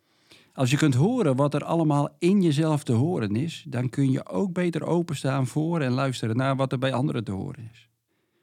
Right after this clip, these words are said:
De tweede stap heet stemmen kleuren. Alle stemmen,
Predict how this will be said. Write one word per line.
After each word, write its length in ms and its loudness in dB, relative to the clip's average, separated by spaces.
De 80 -14
tweede 280 -2
stap 240 0
heet 220 2
stemmen 360 2
kleuren. 400 0
Alle 260 0
stemmen, 540 0